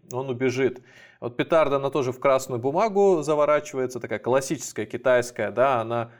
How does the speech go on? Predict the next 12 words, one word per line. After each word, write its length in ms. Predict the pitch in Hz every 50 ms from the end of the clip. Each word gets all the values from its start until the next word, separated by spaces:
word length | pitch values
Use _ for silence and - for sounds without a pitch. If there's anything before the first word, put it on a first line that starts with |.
| _ _ -
види-, 320 | 117 117 156 135 123 120 - 120 120 123
видели, 300 | 123 139 139 127 120 113
может 260 | 117 117 117 107 107
быть, 160 | 107 113 101 -
в 20 | 117
большом 400 | 113 120 139 135 - 170 147 120
количестве, 480 | - 131 123 143 160 - 123 - -
как, 240 | - 123 117 - - - - - _ -
как, 260 | 127 123 123 - -
э, 240 | 127 120 120 120 120
лента 460 | 131 160 165 139 117 - - 107 107
пулемётная. 800 | - - 127 123 127 131 131 120 113 - - 101 95 92 98